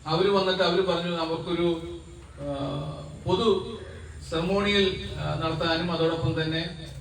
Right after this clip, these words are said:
എല്ലാ കാര്യങ്ങളിലും പ്രത്യേകിച്ച് ഓഗസ്റ്റ് പതിനഞ്ചിനും ജനുവരി ഇരുപത്തി ആറിനും അതോടൊപ്പം തന്നെ ഇത് വിശേഷപ്പെട്ട ദിവസങ്ങളിലൊക്കെ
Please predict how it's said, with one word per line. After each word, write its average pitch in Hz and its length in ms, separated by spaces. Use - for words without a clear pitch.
എല്ലാ 185 400
കാര്യങ്ങളിലും 165 560
പ്രത്യേകിച്ച് 156 520
ഓഗസ്റ്റ് 151 460
പതിനഞ്ചിനും 147 920
ജനുവരി 147 280
ഇരുപത്തി 147 320
ആറിനും 143 440
അതോടൊപ്പം 139 480
തന്നെ 143 160
ഇത് 147 200
വിശേഷപ്പെട്ട 147 720
ദിവസങ്ങളിലൊക്കെ 135 680